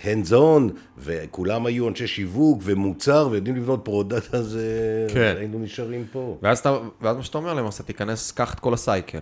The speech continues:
Speaker 2: קח גם את החברת ניהול, קח גם את הנכסים עצמם, קח את הזה,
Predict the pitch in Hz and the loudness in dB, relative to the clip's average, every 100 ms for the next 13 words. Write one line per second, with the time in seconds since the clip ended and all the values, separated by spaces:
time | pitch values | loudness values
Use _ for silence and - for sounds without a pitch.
0 | - 101 104 90 - 90 90 - 87 110 | -6 -6 -4 -8 -8 -6 -6 -6 -4 -2
1 | 147 - 90 98 87 82 85 85 85 - | -4 -6 -8 -6 -8 -6 -6 -6 -10 -10
2 | 101 85 - 135 170 123 101 92 - 92 | -8 -8 -6 0 0 0 -4 -6 -6 -4
3 | 156 | -2